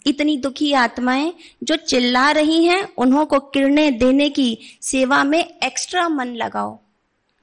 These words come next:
मनसा सेवा बहुत श्रेष्ठ सेवा है, दुखियों का भी फायदा और आपका अपना भी फायदा। ऐसा नहीं कि हम दूसरों को दे रहे हैं, लेकिन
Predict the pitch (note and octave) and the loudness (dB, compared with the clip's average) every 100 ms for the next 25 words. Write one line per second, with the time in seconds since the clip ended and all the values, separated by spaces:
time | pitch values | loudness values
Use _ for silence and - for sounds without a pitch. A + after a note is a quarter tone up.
0 | _ _ _ _ _ _ _ - A#3+ C4 | _ _ _ _ _ _ _ -6 -2 -2
1 | B3+ C#4+ C#4 C4+ B3+ C#4+ D4 A3+ B3 C#4 | 0 -2 -2 0 0 2 0 0 -2 -2
2 | D4 - - C4 D4 - B3 - A3+ A3 | -6 -6 -6 -4 -4 -4 -8 -6 -4 -2
3 | A3+ A3+ A3 A#3+ _ _ _ _ _ _ | -2 -2 -6 -12 _ _ _ _ _ _
4 | _ _ - A#3 C4 D#4 E4 E4+ D#4+ D4+ | _ _ -8 -4 -2 0 2 2 2 2
5 | D#4+ D#4 D4 C4+ C#4+ E4+ G4+ - C#4 C#4+ | 0 0 0 0 2 2 2 2 0 0
6 | - - C4+ C#4 - - D4+ - - C4+ | -2 -2 0 -2 -4 0 0 0 -4 -4
7 | - D4 D4+ D4 D4 C#4 A#3+ G3+ G#3 G#3 | 0 0 0 -2 -6 -6 -6 -6 -10 -12
8 | - _ _ - C4 D4 C#4+ C#4+ E4+ E4 | -18 _ _ -4 -2 0 2 2 2 0
9 | D4 B3 B3 C4+ C#4 A#3 A#3+ C4+ C#4+ C4 | 0 -2 -2 -2 -2 -2 -2 -2 0 0
10 | B3 D#4+ G#4 - - _ - A#3+ C#4+ E4+ | 0 -2 -4 -12 -20 _ -6 -4 0 0
11 | G4 | -2